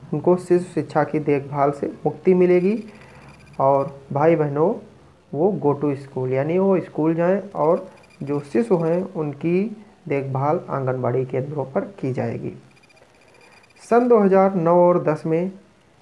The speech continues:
इसको school readiness कार्यक्रम के नाम से जाना गया और विद्यालयों उन्मुखी कार्यक्रम के नाम से एक कार्यक्रम चलाया गया, जिसको कि स्कूल रेडीनेस कार्यक्रम कहा गया।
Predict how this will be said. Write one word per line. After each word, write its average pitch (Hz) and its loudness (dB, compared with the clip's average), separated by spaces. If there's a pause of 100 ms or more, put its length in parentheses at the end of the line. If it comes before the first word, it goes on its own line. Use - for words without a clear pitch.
(300)
इसको 160 2 (360)
school 208 4
readiness 165 4
कार्यक्रम 147 2
के 147 -2
नाम 139 0
से 151 0
जाना 147 2
गया 156 4 (160)
और 151 2
विद्यालयों 170 4
उन्मुखी 151 -2
कार्यक्रम 139 -2
के 135 -6
नाम 131 -2
से 156 -4 (400)
एक 147 -2
कार्यक्रम 135 -2 (600)
चलाया 127 2
गया, 117 -6 (560)
जिसको 147 -6
कि 180 0
स्कूल 143 -2
रेडीनेस 135 -2
कार्यक्रम 135 0 (180)
कहा 147 -2
गया। 113 -8